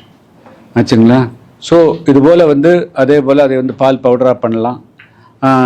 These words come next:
இது போல எண்ணற்ற பொருட்கள் வந்து பால்ல இருந்து தயாரிக்க முடியும். அதே போல தென்னை என்பது வந்து சாதா-, அதே போல தான். தென்னையில வந்து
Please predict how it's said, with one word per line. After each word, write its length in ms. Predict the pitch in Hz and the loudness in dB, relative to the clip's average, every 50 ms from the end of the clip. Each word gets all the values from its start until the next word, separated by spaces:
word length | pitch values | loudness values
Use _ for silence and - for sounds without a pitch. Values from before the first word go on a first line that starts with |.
| 123 127 | 0 0
இது 120 | 120 127 | 0 0
போல 160 | 143 170 165 | 0 2 2
எண்ணற்ற 460 | 139 127 127 127 151 180 196 190 - 196 | 2 2 2 2 2 0 -2 -2 -2 -4
பொருட்கள் 420 | 156 160 156 151 139 143 139 131 127 | -2 -2 -2 -2 -2 -2 -4 -6 -4
வந்து 160 | 123 143 180 185 | -4 -4 -6 -6
பால்ல 380 | 180 - 165 156 151 139 127 | -4 -2 0 0 0 0 -2
இருந்து 200 | 131 135 139 135 | -4 -6 -4 -4
தயாரிக்க 260 | 120 104 95 - - - | -4 -4 -4 -6 -10 -20
முடியும். 240 | - - - _ _ _ _ _ _ _ _ _ _ _ _ _ _ _ _ | -20 -20 -20 _ _ _ _ _ _ _ _ _ _ _ _ _ _ _ _
அதே 200 | - 117 131 175 190 180 | -4 0 0 2 2 2
போல 180 | 175 180 180 185 185 175 - - | 2 2 2 2 0 0 -2 -4
தென்னை 360 | - 143 143 165 175 185 196 190 180 | -2 -2 0 0 0 0 0 0 0
என்பது 340 | 160 151 156 147 147 147 - 170 | 0 0 -2 -2 -2 -2 -2 -2
வந்து 240 | 156 143 147 160 175 170 156 143 | -2 -2 -2 -2 -2 -2 -4 -4
சாதா-, 340 | - - 135 135 139 139 131 | -4 -2 0 0 0 0 -2
அதே 200 | 131 131 143 151 151 | -2 0 0 -2 0
போல 200 | 135 139 127 120 | 0 -2 -2 -2
தான். 180 | 123 123 117 - _ _ _ _ _ _ _ - | -4 -10 -12 -14 _ _ _ _ _ _ _ -4
தென்னையில 320 | 135 143 151 156 147 139 135 | -2 0 0 0 0 0 0
வந்து 240 | 131 127 135 156 | -2 -2 -2 0